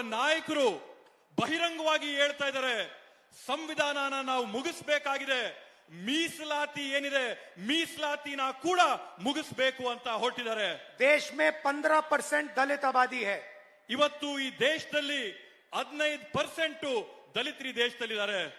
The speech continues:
Speaker 2: कम से कम पचास परसेंट ओबीसी आबादी है।
Speaker 1: ಕನಿಷ್ಠ ಐವತ್ತು ಪ್ರತಿಶತ ಇವತ್ತು ಹಿಂದುಳಿದ ವರ್ಗದ ಜನ ಇಲ್ಲಿದ್ದಾರೆ।
Speaker 2: आठ परसेंट आदिवासी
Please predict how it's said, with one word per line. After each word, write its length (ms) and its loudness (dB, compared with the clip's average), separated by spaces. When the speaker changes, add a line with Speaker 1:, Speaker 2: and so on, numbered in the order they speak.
Speaker 2:
कम 140 0
से 120 0
कम 200 0
पचास 440 4
परसेंट 380 0
ओबीसी 340 0
आबादी 400 2
है। 80 -2
Speaker 1:
ಕನಿಷ್ಠ 440 -2
ಐವತ್ತು 500 -2
ಪ್ರತಿಶತ 640 -4
ಇವತ್ತು 300 -4
ಹಿಂದುಳಿದ 420 -4
ವರ್ಗದ 260 -4
ಜನ 120 -2
ಇಲ್ಲಿದ್ದಾರೆ। 440 -2
Speaker 2:
आठ 140 6
परसेंट 380 2
आदिवासी 540 4